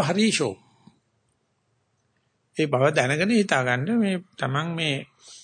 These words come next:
වතුර වගේ වෙන්න ඔය දින උපදේශ ටිකට හැඩ ගැහෙනවා මිසක්කා උපදේශ නැවත නැවත දීම වැඩි හිටිය අධ්‍යාපනය කිව්වට මං නම් සත්ත පහක වැඩි හිටියෝ ගැන විශ්වාසයක් නැහැ.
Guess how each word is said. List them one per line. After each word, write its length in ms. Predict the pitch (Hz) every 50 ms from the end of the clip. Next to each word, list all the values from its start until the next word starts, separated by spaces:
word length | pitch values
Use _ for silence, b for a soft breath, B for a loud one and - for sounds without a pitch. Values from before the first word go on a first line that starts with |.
| B B B _ -
වතුර 280 | - - - - - 180
වගේ 300 | 190 196 196 165 139 127
වෙන්න 280 | 117 123 135 143 175 165 113 92 - - 87 - - - _ _ _
ඔය 160 | - 135 127
දින 220 | 110 110 120 120
උපදේශ 440 | 135 151 156 156 165 151 170 160 139
ටිකට 240 | - 170 170 160 165
හැඩ 200 | 139 127 147 139
ගැහෙනවා 380 | 151 156 147 139 156 156 151 143
මිසක්කා 540 | 135 131 131 156 180 185 - - 110 87 - - B B B B B B B B
උපදේශ 360 | - 127 135 143 151 151 143 151
නැවත 280 | 160 147 147 151 143
නැවත 280 | 156 151 151 151 139 151 151
දීම 260 | 147 151 156 151 143
වැඩි 200 | 131 127 123 139
හිටිය 200 | 139 135 160 151
අධ්‍යාපනය 420 | 147 143 165 165 165 170 170 180
කිව්වට 280 | 185 190 214 214 196 202
මං 180 | 190 196 190
නම් 160 | 185 190 196 175
සත්ත 300 | 180 175 - - 202 196
පහක 240 | - 185 156 180 202 208
වැඩි 240 | 196 208 196 170 180
හිටියෝ 220 | 175 170 185 170
ගැන 140 | 170 170 190
විශ්වාසයක් 400 | 185 160 - - - - - - -
නැහැ. 240 | - - - - -